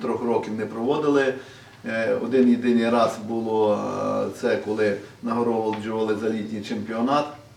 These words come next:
Була така команда, і є вона, напевно, Сало Япі. Ви дуже добре знаєте, ну, це Іван Вишиваний, і, її організовував. То ми так нагороджували от такі,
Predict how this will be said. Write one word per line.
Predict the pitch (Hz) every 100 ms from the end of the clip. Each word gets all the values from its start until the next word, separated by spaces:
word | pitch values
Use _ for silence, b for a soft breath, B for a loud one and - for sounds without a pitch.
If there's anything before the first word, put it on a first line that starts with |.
| - - b b b -
Була | 113 127 127
така | 120 123 120
команда, | 117 123 120 117 110 110 110 107 110
і | 110
є | 120
вона, | 117 110 107
напевно, | 107 117 110 107 -
Сало | 113 107 104
Япі. | 113 101 107 98 - B B B B -
Ви | 113
дуже | 107 107 110
добре | 107 101 113
знаєте, | 113 143 156 135 135 127 -
ну, | 120 107
це | 104 101
Іван | 101 101
Вишиваний, | 95 110 139 143 120 117 B B B
і, | 113 110 113 113 - 117
її | 120 123 120 -
організовував. | 117 120 117 123 120 113 107
То | 123
ми | 127
так | 123 120
нагороджували | 117 120 135 131 120 117 117 113
от | 113 - -
такі, | 113 - 123 117